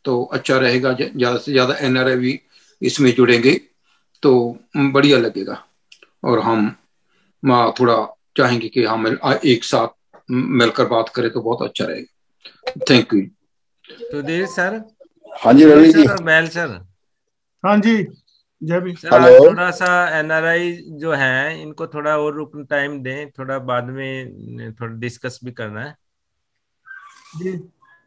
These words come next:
Speaker 2: अ, सुधीर सर।
Speaker 1: हाँ जी।
Speaker 4: तो meeting, meeting के बाद में जाओ?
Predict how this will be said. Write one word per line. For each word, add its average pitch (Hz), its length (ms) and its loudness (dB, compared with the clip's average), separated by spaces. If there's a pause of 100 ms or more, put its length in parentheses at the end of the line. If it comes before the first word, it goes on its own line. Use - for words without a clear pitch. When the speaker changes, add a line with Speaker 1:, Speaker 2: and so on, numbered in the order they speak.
(140)
Speaker 2:
अ, 127 120 -8
सुधीर 143 340 -8
सर। 196 260 -4 (1300)
Speaker 1:
हाँ 131 380 -6
जी। - 200 -12 (1300)
Speaker 4:
तो 147 100 -10
meeting, 170 440 -8
meeting 175 340 -6
के 180 80 -14
बाद 160 260 -4
में 196 200 -8
जाओ? 226 260 -6